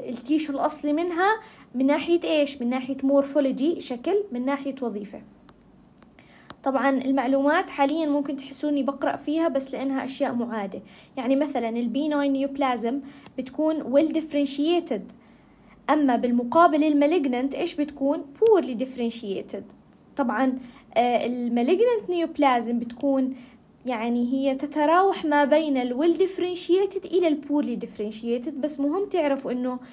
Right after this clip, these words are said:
بحالة من الحالات ممكن توصل لل poorly differentiated. أوكي، آه، نكمل. ال benign حكى لي composed well differentiated cell that resemble their normal counter،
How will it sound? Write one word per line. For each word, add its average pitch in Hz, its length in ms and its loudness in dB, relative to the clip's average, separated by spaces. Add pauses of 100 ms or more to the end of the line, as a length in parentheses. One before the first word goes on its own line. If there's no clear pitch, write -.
(300)
بحالة 285 440 2
من 269 100 2
الحالات 349 480 2
ممكن 349 340 -2
توصل 311 340 -2
لل 262 280 -2
poorly 262 280 0
differentiated. 240 720 -6 (640)
أوكي، 254 320 -2 (580)
آه، 262 160 4
نكمل. 226 500 -2 (320)
ال 240 180 -4
benign 339 560 2 (420)
حكى 294 360 2
لي 254 80 -2
composed 262 520 0
well 302 320 2
differentiated 311 880 -2
cell 392 420 0
that 269 240 2
resemble 330 640 0
their 269 200 4
normal 294 500 0 (100)
counter، 269 360 -2